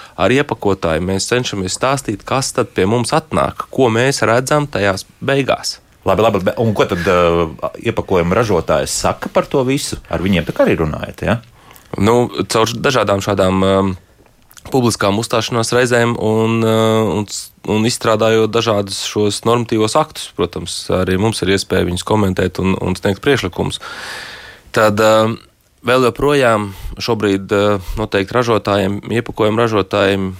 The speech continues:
Speaker 1: ir izdevīgāk, uh, izmantot kaut kādu materiālu, kurš ir, uh, acī tīkams, patīkams, tur, ā-, ātri var atvērt, ā,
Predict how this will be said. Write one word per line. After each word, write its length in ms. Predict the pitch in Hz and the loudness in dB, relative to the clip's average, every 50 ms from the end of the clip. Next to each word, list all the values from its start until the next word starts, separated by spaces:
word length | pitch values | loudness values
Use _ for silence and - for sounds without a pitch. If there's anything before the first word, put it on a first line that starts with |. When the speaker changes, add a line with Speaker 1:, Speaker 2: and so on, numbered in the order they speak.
| - - - | -14 -10 -6
Speaker 1:
ir 180 | - 104 104 | -4 -2 0
izdevīgāk, 960 | 123 120 110 110 101 98 98 98 92 98 101 98 101 98 95 - - - - - | 0 0 0 2 2 2 2 0 0 0 2 2 4 2 2 0 -4 -8 -4 -2
uh, 140 | 95 92 92 | 0 0 0
izmantot 460 | 101 104 110 104 92 92 98 98 - | 0 -2 -2 -2 -2 -2 -2 -4 -4
kaut 200 | - 95 95 92 | -2 -4 -4 -2
kādu 440 | - 92 92 90 90 90 92 95 92 - - - - - - - _ | 0 0 0 0 0 0 -2 -2 -2 -6 -12 -20 -20 -20 -20 -16 _
materiālu, 720 | - 110 110 113 - 107 101 101 101 98 98 95 101 92 92 | -2 -2 -2 0 0 0 2 2 4 4 4 4 2 0 -2
kurš 320 | - - 90 87 - - - - - | -2 -4 -4 -4 -4 -6 -8 -6 -2
ir, 320 | 87 90 90 87 85 90 90 | 0 0 0 0 0 0 2
uh, 400 | 87 85 82 82 - - - - - - _ _ | 2 2 0 0 -4 -10 -20 -20 -20 -20 _ _
acī 400 | _ - 87 101 98 - - 87 87 | _ -2 -2 -2 -2 0 0 0 0
tīkams, 720 | - - - 113 110 110 107 98 - 104 98 98 98 - | -2 -2 0 0 2 2 0 0 0 0 0 0 0 -2
patīkams, 840 | - - 95 107 107 - 107 104 101 101 - 98 98 101 101 98 - - - | -2 0 0 0 0 0 0 0 0 0 0 0 2 2 0 -2 -4 -8 -6
tur, 240 | - - 92 92 90 | -4 -2 0 0 0
ā-, 440 | 90 87 90 87 - - 82 82 - - - - 90 98 101 101 | 0 2 2 2 2 4 2 2 2 2 0 2 2 4 4 2
ātri 180 | - - 104 | 0 0 -2
var 160 | 95 92 90 | 0 0 2
atvērt, 720 | 98 107 113 - _ - 104 107 104 104 104 101 - - - | 2 2 0 -2 _ -4 0 2 2 2 2 0 -4 -6 -4
ā, 120 | 98 98 | -2 0